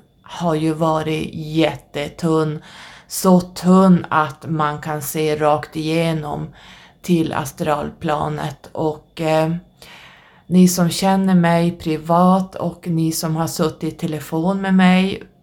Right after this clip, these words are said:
vet vilken aktivitet som det har varit här hemma.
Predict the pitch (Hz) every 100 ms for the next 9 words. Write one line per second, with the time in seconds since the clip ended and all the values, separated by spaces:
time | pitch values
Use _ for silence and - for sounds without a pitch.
0 | _ 156 139 165 170 175 175 156 160 160
1 | 160 160 156 156 156 - 160 165 165 -
2 | 160 160 156 156 160 165 165 170 160 160
3 | 165 160 160 175